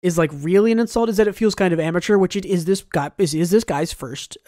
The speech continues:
try at a manga. And I, like, for a first try, it's pretty good. It's just kind of clear that it's like, I mean, so from what I understand, I believe the first, I think it's six chapters were created during the sort of, uh,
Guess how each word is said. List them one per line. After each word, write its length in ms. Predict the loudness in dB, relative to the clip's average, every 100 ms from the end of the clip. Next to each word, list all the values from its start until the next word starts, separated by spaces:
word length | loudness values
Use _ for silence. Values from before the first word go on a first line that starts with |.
| -8
try 380 | -2 -2 -2 -4
at 180 | -4
a 60 | -2
manga. 280 | 0 0 -2
And 180 | -2 -2
I, 120 | -4
like, 200 | -6 -8 _ _ _ _ _ _
for 140 | 0 0
a 40 |
first 220 | 0 0
try, 160 | 2 2
it's 120 | 2
pretty 200 | -4 -2
good. 200 | 0 -2
It's 200 | -2 -6
just 200 | -4 -4
kind 180 | -2 -2
of 140 | -2 -6
clear 360 | -4 0 2
that 160 | 0 -4
it's 180 | -6 -10
like, 320 | -10 -12 -16 _ _ _ _ _ _ _ _ _ 0
I 40 |
mean, 140 | 0 0
so 280 | -2 4 4
from 180 | 4 -2
what 140 | -2 -2
I 160 | -2
understand, 480 | -2 -4 -2 0 0
I 120 | -2
believe 340 | -2 -2 -2 -4
the 80 |
first, 680 | -6 -6 -2 -2 -2 -6 -10 -18 _ _
I 160 | -14 -8
think 240 | -6 -4
it's 120 | -4
six 520 | -2 0 4 2 2
chapters 640 | -6 -2 -2 -4 -8 -8 -6
were 140 | -6
created 720 | -4 -4 0 2 2 0 -4 -12 _ _ _ _ _ _ -6
during 520 | 0 4 4 4 2
the 80 | -4
sort 280 | -4 -2 -2
of, 180 | -2 -6
uh, 760 | -8 -6 -6 -8 -8 -10 -12